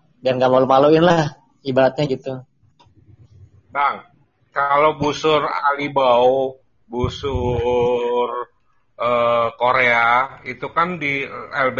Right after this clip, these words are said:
Speaker 2: S tertentu kan dia tidak ngasih garansi gitu ya. Artinya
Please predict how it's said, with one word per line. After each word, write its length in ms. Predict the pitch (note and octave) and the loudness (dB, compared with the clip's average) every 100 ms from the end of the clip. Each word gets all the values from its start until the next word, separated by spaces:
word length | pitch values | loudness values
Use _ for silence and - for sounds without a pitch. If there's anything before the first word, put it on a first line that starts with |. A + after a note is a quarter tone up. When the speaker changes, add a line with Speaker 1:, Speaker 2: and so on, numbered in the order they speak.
| C3 | -2
Speaker 2:
S 160 | B2 | -2
tertentu 480 | C#3 - C3 B2 C#3 | -8 -6 -6 -6 -8
kan 320 | C3+ E3 F3 F3 - - - | -6 -6 -6 -10 -18 -20 -20
dia 320 | _ B2 D3 E3+ - | _ -4 -2 -2 -4
tidak 480 | B2+ A2+ A#2+ A#2 A#2 | -14 -6 -4 -4 -4
ngasih 480 | A#2+ - - A#2 A2 - | -8 -8 -10 -12 -12 -10
garansi 800 | A2+ G#2+ G2+ - A#2 A2 F#2+ F2 | -2 -2 -2 -8 -14 -12 -14 -18
gitu 240 | F#2 F#2 F#2+ | -14 -8 -8
ya. 80 | G#2 _ _ _ _ _ _ - | -8 _ _ _ _ _ _ -12
Artinya 560 | G#2+ A#2+ B2+ E3+ - | -12 -10 -8 -6 -6